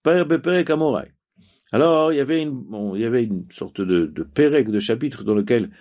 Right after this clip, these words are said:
on parlait des choses qui concernaient Darka Emory, comme on a dit que c'était les habitudes des Goïm. Et donc, on a enseigné, comme ça, Kame de Rabbi Chia Baravin. On a enseigné ce fameux chapitre devant Rabbi Chia Baravin. On a marlé.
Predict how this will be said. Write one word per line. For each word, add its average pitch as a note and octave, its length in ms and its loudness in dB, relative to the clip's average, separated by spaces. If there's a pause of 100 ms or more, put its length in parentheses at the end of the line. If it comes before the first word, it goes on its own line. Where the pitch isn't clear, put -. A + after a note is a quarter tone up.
(180)
on G#2 140 2
parlait A2+ 420 4
des F#2+ 120 -2
choses A#2 280 0
qui - 100 -20
concernaient G#2 360 0
Darka G2 340 0
Emory, A#2+ 260 0
comme G2 160 -6
on G2 80 -2
a F#2+ 60 -2
dit F#2+ 200 -6
que E2+ 100 -6
c'était F2 260 -6
les E2+ 120 -2
habitudes F2+ 300 -2
des F2+ 120 2
Goïm. D#3+ 360 4 (640)
Et C#3 100 2
donc, F#3+ 300 0
on G3+ 120 -2
a G3+ 80 0
enseigné, D#3+ 560 0 (920)
comme F#2+ 200 -8
ça, D3+ 340 -2 (400)
Kame G#3+ 560 2
de A3 100 2
Rabbi G#3 240 0
Chia A#3+ 220 -2
Baravin. A#3 400 -2
On G#3 80 -2
a F#3+ 60 2
enseigné F#3+ 320 2
ce F3+ 200 0
fameux D3+ 320 2
chapitre C3+ 360 0
devant C#3+ 140 4
Rabbi D3 220 0
Chia C3 120 -2
Baravin. G#2 220 0
On F#2 40 -2
a G#2+ 80 0
marlé. F3 400 2